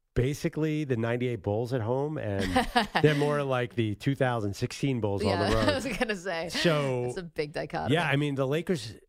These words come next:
Speaker 1: uh, they have to win and start winning fast. And this team is better. But the other thing, too, is there's, they're, right now, they played fifty-nine games. So that means there's twenty-three games left.
Speaker 2: Yep.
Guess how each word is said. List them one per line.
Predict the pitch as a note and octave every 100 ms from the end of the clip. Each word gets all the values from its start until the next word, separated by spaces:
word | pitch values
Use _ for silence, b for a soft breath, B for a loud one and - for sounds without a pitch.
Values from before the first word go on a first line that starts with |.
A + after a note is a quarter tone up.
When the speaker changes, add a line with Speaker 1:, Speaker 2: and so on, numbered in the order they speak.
| _ C3
Speaker 1:
uh, | A2+ - _
they | B2
have | D3+ F#3+
to | B2+
win | G2+ C3+ C3 A#2+ -
and | G2+ G2+ G#2
start | A2+ G2
winning | A2 G#2+
fast. | F2+ - G#2+ F#2+ -
And | B2 C3+
this | E3+
team | - E3 B2+
is | F2+
better. | D2 G2+ A2 E3+ - b b b b
But | G3+
the | A#3+
other | G3+
thing, | C3 A2+
too, | - F3
is | G2+ F#2 F#2+ -
there's, | A#2 A2 - - _
they're, | B2
right | A#2 E3+
now, | C#3+ A#2 F#2+ G2
they | A2 G#2+
played | - G#2+
fifty-nine | - C3+ C#3+ A#2+ G#2
games. | E2 C2+ - _ _ _ _ _
So | - C#3 A#2+
that | A#2
means | A#2 G#2
there's | G2+
twenty-three | - C3+ D3 B2+ B2
games | A2+ G2+ F#2
left. | E2 D#2+ - -
Speaker 2:
Yep. | D3